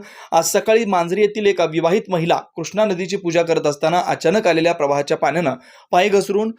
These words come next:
प्रवाहाच्या पाण्यानं बुडून मृत्यू झाल्याची घटना घडली आहे. सौ संगीता शिवाजी मांजरेकर, वय वर्ष चाळीस, असं दुर्दैवी मृत्यू पावलेल्या महिलेचं नाव आहे. घटनास्थळी चिकोडीचे उपविभागीय अधिकारी सुभाष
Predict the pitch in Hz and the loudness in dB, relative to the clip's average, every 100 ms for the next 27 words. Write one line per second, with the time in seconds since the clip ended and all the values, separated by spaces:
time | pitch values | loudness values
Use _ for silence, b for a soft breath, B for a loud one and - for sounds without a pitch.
0 | b 165 170 190 233 220 180 175 170 151 | b 0 0 0 -2 -2 -2 -4 -6 -4
1 | 175 170 143 143 170 147 139 156 156 143 | -4 -4 -8 -4 -2 -2 -2 -2 -4 -2
2 | 120 127 127 - b b b 175 175 190 | -6 -2 -4 -6 b b b 0 2 2
3 | 196 226 220 220 208 202 190 180 185 190 | 2 2 2 2 2 2 0 2 2 2
4 | 202 180 170 170 170 175 156 160 185 170 | 2 2 2 0 -2 0 0 0 -4 -6
5 | 165 151 143 151 214 208 180 180 175 147 | -6 -4 -2 0 0 0 0 0 0 2
6 | 147 156 147 135 147 143 123 123 175 - | 2 0 -2 -2 -2 -2 -2 2 0 -2
7 | B B 165 175 196 196 214 220 196 196 | B B -2 0 0 2 2 2 -2 -2
8 | 202 208 180 170 175 208 202 180 170 175 | 0 -2 -2 0 0 2 0 0 0 0
9 | 180 - 156 185 190 | -2 -4 2 0 0